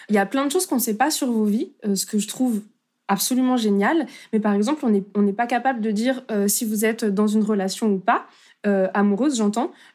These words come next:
Euh, on n'est pas capable, euh, de dire, euh, combien il y a de personnes dans vos familles. Euh, on est, on n'est pas trop capable de, de dire ça. Et je trouve ça absolument génial, justement, parce que vous avez vraiment,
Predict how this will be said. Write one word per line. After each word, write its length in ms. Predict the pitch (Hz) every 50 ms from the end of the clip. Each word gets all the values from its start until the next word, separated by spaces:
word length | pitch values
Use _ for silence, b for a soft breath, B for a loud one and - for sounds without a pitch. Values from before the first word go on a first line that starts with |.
| - 208
Euh, 120 | 196 190 -
on 80 | 214 208
n'est 120 | 214 214
pas 140 | 214 233 240
capable, 540 | 240 247 240 240 240 247 247 226 214 202 214 214
euh, 120 | 202 196
de 220 | 196 185 190 202 202
dire, 360 | 190 196 226 247 247 226 220
euh, 140 | 208 196 196 202
combien 320 | - - 233 220 220 226
il 60 | 226
y 40 | 220
a 40 | 202
de 60 | 196
personnes 340 | - 214 202 - 240 226 220
dans 100 | 208 208
vos 140 | 196 196 196
familles. 560 | 185 208 196 202 220 254 302 311 262 214 - - 196
Euh, 140 | 190 185 -
on 140 | - 196 196
est, 100 | 202 196 - -
on 80 | 214
n'est 120 | 220 220 214
pas 100 | - 330
trop 160 | - - 330
capable 320 | 320 311 254 254 285 262 214
de, 300 | 226 214 208 196 190 -
de 180 | 180 185 190 202
dire 220 | 190 190 226 208
ça. 240 | - - 233 - - - - _ _ -
Et 80 | 226
je 60 | 214
trouve 160 | - - 233 214
ça 160 | - 208 196
absolument 440 | 196 196 - 320 320 330 320 330 311
génial, 340 | 277 285 277 302 339 302
justement, 340 | 262 247 240 - 240 247 311
parce 160 | 311 269 247 -
que 80 | -
vous 200 | 208 196 196 190
avez 200 | 196 196 190 202
vraiment, 360 | 196 202 208 233 254 285 311